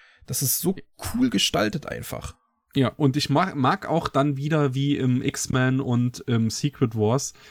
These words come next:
Speaker 2: dass das Ganze dieses Politische dann auch noch hat, weil's da dann politische Gremien gibt und dann die Karte der U S A, wer ist wo und was ist was. Also das ist so ein Versatzstück aus coolen Dingen, die ich in alten Sachen geil fand.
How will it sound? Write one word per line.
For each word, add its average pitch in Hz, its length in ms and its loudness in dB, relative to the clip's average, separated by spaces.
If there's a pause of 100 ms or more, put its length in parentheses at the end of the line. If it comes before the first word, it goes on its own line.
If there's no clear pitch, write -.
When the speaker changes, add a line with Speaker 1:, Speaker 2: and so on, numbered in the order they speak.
(300)
Speaker 2:
dass 123 160 2
das 139 180 0
Ganze 127 840 0 (640)
dieses 117 300 2
Politische 127 680 0
dann 101 200 -2
auch - 200 -8
noch 107 200 -4
hat, - 160 -4
weil's 107 180 -2
da 110 120 0
dann 107 260 0
politische 110 400 0
Gremien 127 560 0
gibt - 220 -6
und 120 80 0
dann 110 120 4
die 110 140 -4
Karte 123 380 0
der 110 160 -2
U 113 120 2
S 107 200 0
A, 135 300 0
wer 113 180 0
ist 120 240 -4
wo 135 320 2
und 110 120 -4
was 117 160 -2
ist 110 160 -6
was. 147 240 0 (360)
Also 139 140 4
das 131 140 0
ist - 260 -2 (340)
so 147 180 0
ein 143 80 4
Versatzstück - 760 0
aus 147 220 2
coolen 240 500 0
Dingen, 190 320 0
die 180 120 -4
ich - 120 -4
in 165 100 -4
alten 151 460 0
Sachen 143 320 0
geil 127 280 2
fand. 95 380 -4